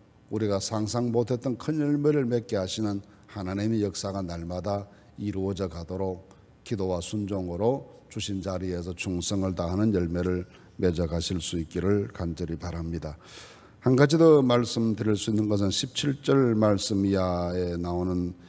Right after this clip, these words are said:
이방인에 대한 말씀입니다. 십칠 절에 보시면 "너희는 이방인이 그 마음에 허망한 것을 행한 같이 행하지 말라." 했습니다.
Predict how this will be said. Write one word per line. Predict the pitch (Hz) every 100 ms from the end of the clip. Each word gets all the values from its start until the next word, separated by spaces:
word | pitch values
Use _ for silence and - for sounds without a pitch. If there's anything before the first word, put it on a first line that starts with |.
| - -
이방인에 | 117 117 113 113 104
대한 | 95 95 92 87
말씀입니다. | 87 82 - 85 82 82 82 80 73 - _ - - - - - - -
십칠 | 139 117 123
절에 | 117 113
보시면 | 107 101 - 104 98 95 90 - - - _
"너희는 | - 110 113 113
이방인이 | 110 110 113 117 117 117
그 | 110
마음에 | 104 98 92 98 107 110 107 110
허망한 | - 117 107 107 113 120
것을 | 120 117 107
행한 | 117 113
같이 | 113 113 -
행하지 | 110 101 104
말라." | 117 87 85 87 90 87 85
했습니다. | 95 - 82 80